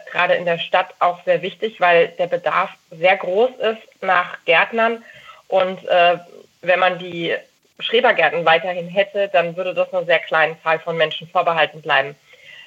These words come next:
Ähm, und gleichzeitig sind Schrebergärten, werden traditionell auch nicht unbedingt biologisch bewirtschaftet, ähm, schon gar nicht nach Permakultur. Also wir haben sozusagen auch andere Anbaumethoden,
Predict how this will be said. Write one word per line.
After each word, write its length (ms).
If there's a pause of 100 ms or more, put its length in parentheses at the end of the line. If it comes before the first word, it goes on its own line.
(200)
Ähm, 460
und 240
gleichzeitig 760
sind 180 (200)
Schrebergärten, 840 (280)
werden 300
traditionell 920
auch 340 (800)
nicht 400
unbedingt 520
biologisch 600
bewirtschaftet, 880 (500)
ähm, 460
schon 200
gar 180
nicht 100
nach 180
Permakultur. 880 (300)
Also 280
wir 260
haben 180
sozusagen 500
auch 200
andere 300
Anbaumethoden, 1080